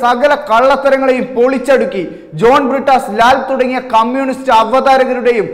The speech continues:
സകലമാന കമ്മ്യൂണിസ്റ്റ് പ്രതിനിധികളുടെയും വായടപ്പിച്ച് ഇറങ്ങി വരുന്ന പുലിക്കുട്ടിയാണ് സന്ദീപ് വചസ്പതി. സ്വന്തം അണികളെ പറഞ്ഞു പറ്റിച്ച് പോലീസിന്റെ തോക്കിൻ മുനയിലേക്ക് തള്ളിവിട്ട് നൂറുകണക്കിന് പ്രവർത്തകരെ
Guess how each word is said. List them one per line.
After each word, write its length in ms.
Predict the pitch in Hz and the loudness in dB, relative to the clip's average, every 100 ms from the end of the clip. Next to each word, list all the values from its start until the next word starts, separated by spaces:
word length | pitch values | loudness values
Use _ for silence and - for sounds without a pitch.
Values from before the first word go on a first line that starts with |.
| - - - | -14 -18 -2
സകലമാന 580 | 247 247 294 302 302 285 240 - | 0 2 2 2 2 0 0 0
കമ്മ്യൂണിസ്റ്റ് 560 | 233 254 294 277 277 262 - | 0 0 -2 -2 -4 -8 -2
പ്രതിനിധികളുടെയും 880 | 233 233 285 269 262 254 262 254 220 180 | 0 0 -2 -4 -2 -2 0 -2 -2 -2
വായടപ്പിച്ച് 720 | 233 269 277 269 247 233 226 190 - - 180 220 | 2 4 4 4 0 -4 -6 -6 -8 -14 -4 0
ഇറങ്ങി 280 | 269 269 269 | 0 0 -2
വരുന്ന 240 | 254 240 233 - | -4 -4 -4 -4
പുലിക്കുട്ടിയാണ് 640 | 269 294 302 269 247 226 208 - | -2 -2 -2 -4 -2 -4 -4 -2
സന്ദീപ് 420 | 233 233 240 190 202 | -2 -2 -4 -2 -2
വചസ്പതി. 540 | 208 214 - 185 156 - - - - | -2 -6 -8 -8 -8 -12 -18 -20 -6
സ്വന്തം 380 | 202 226 240 240 233 | -2 0 0 2 0
അണികളെ 300 | 240 262 262 - | 0 2 0 2
പറഞ്ഞു 360 | 240 247 262 269 | 2 2 2 2
പറ്റിച്ച് 380 | 254 247 240 226 151 - - | 0 0 -2 -4 -6 -12 -2
പോലീസിന്റെ 580 | 214 277 285 262 262 269 277 | 2 2 0 -4 0 0 2
തോക്കിൻ 340 | 254 277 - 254 | 2 2 0 -6
മുനയിലേക്ക് 440 | 262 262 262 262 262 254 | -4 -2 -2 -4 -6 -2
തള്ളിവിട്ട് 540 | 240 247 277 262 247 202 - - 175 | 0 0 -2 -4 -2 -2 -4 -14 -6
നൂറുകണക്കിന് 680 | 226 294 294 277 269 269 254 - | -2 0 0 0 -2 -4 -8 -2
പ്രവർത്തകരെ 580 | 254 254 269 269 262 | 0 0 0 0 0